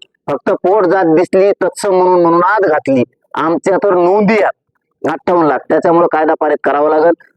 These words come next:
दुसरं, हैदराबादचं गॅजेट आम्ही घेणार आहे, सातारा संस्थानचं गॅजेट हे आम्ही लागू करून घेणार आहेत, कारण मा-, पश्चिम महाराष्ट्र पूर्ण बसतोय त्याच्यामध्ये. आणि बॉम्बे गव्हर्नमेंटचं, औंध संस्थानचं, औंध संस्थानमध्ये इतके पुरावे आणि इतक्या नोंदी आहेत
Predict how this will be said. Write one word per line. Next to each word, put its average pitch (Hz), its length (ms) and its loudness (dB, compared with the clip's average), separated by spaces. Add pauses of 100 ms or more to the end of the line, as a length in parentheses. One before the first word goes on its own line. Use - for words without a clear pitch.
दुसरं, 151 340 0
हैदराबादचं 170 640 0
गॅजेट 156 260 2
आम्ही 151 200 2
घेणार 147 320 0
आहे, - 300 -12 (460)
सातारा 190 440 -2
संस्थानचं 180 600 0
गॅजेट 170 360 2
हे 180 80 2
आम्ही 165 360 2
लागू 160 280 2
करून 160 260 2
घेणार 147 280 0
आहेत, 165 200 0
कारण 156 260 0
मा-, 160 320 0
पश्चिम 160 260 -2
महाराष्ट्र 147 320 -2
पूर्ण 220 400 0
बसतोय 180 320 -2
त्याच्यामध्ये. 131 420 -2 (540)
आणि 165 120 -4
बॉम्बे 175 300 0
गव्हर्नमेंटचं, 180 560 0 (180)
औंध 196 200 0
संस्थानचं, 180 520 -2 (380)
औंध 190 200 -2
संस्थानमध्ये 175 540 0
इतके - 300 -4
पुरावे 185 340 0
आणि 175 100 0
इतक्या 202 280 -2
नोंदी 190 260 2
आहेत 170 120 0